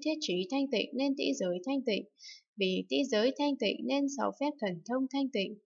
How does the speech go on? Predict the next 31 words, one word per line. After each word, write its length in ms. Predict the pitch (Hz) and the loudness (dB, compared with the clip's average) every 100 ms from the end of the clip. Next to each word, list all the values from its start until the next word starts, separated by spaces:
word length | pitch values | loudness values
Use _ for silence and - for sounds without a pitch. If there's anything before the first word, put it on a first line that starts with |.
| _ - | _ -8
Vì 100 | 170 | -6
sao? 420 | - 233 240 240 240 - - - | -4 0 0 0 -6 -14 -14 0
Vì 120 | 190 | 2
hoặc 180 | 190 190 | 4 0
trí 220 | - 190 202 | 0 0 2
nhất 180 | 277 294 | 2 2
thiết 100 | 320 320 | 0 0
trí 260 | - 196 214 | 0 -2 0
thanh 160 | 285 285 | -2 0
tịnh, 280 | 277 190 - | 2 0 0
hoặc 180 | 196 185 - | -4 -4 -2
tĩ 160 | 262 | -2
giới 260 | 254 233 277 | 2 2 4
thanh 200 | 294 294 | 4 2
tịnh, 240 | 269 202 - | 2 0 0
hoặc 160 | 196 185 | -4 -4
sáu 240 | - 185 190 | -4 -4 -2
phép 120 | 294 311 311 | -2 -2 -2
thần 200 | 190 165 | -2 -2
thông 180 | 247 269 269 | -2 0 2
thanh 140 | 285 277 | 0 2
tịnh, 200 | 214 196 - - - - - | 2 2 -4 -10 -8 -10 0
đều 300 | 190 175 165 | 2 2 0
không 280 | - 262 269 | 2 4 4
hai, 340 | 262 269 262 262 | 4 4 2 2
không 200 | 269 269 | 2 4
hai 160 | 262 262 - | 4 0 2
phần, 240 | 190 170 165 | 0 2 -4
không 160 | - 247 247 | -2 -2 2
phân 180 | 269 254 | 2 4
biệt, 180 | 202 165 | 4 2